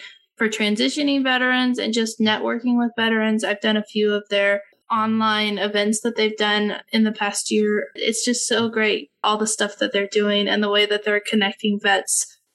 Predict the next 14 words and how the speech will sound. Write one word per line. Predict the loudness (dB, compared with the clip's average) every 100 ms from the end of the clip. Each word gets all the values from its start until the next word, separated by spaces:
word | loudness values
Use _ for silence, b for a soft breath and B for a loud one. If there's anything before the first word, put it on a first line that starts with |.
| -6
We | 0 2
were |
gonna | 2 2 0
talk | 0 0 0
a |
little | 0 0
bit | 2 0 0
about | -2 -2
the | -2
White | 0 0 0
House. | -2 -4 -2
So | 0 0 -2 -4
I | -2 0
wanna | 2 2 0